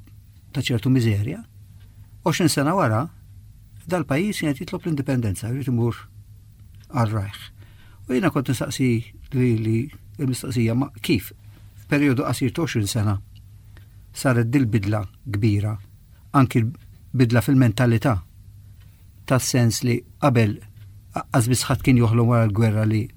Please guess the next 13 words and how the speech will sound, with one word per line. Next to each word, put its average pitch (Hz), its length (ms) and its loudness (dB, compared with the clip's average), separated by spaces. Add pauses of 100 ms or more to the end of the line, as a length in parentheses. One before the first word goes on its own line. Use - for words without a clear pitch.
(280)
aħna 123 320 2
nistgħu 113 400 -2 (240)
ngħixu 123 320 4
jekk 117 160 -2
ma 113 80 0
nkunux 123 280 -4
imdendlin 110 540 2 (600)
ma' 120 160 4
djul 110 320 4 (800)
l-Imperu 120 400 4
Ingliż 110 400 0
biex 117 160 -2
ngħidlu 107 240 0